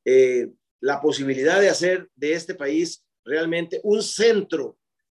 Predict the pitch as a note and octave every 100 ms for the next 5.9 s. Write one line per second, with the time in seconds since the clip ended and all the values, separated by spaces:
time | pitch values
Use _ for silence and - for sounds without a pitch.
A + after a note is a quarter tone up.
0 | _ D#3 E3 D#3 G#3+ C4+ C4+ - G3+ F3+
1 | E3 D3+ D#3 D#3 B2 A#2+ B2 D#3 D#3 D#3
2 | D3+ D3+ G3+ A3+ F#3+ - _ D3 F3+ A3+
3 | G#3 - _ _ D#3+ D#3+ G#3 F#3 D#3+ -
4 | - _ _ _ D#3 D#3 D3+ D3+ D#3+ D#3+
5 | - D#3+ E3+ E3 E3 D#3+ F3+ A#3+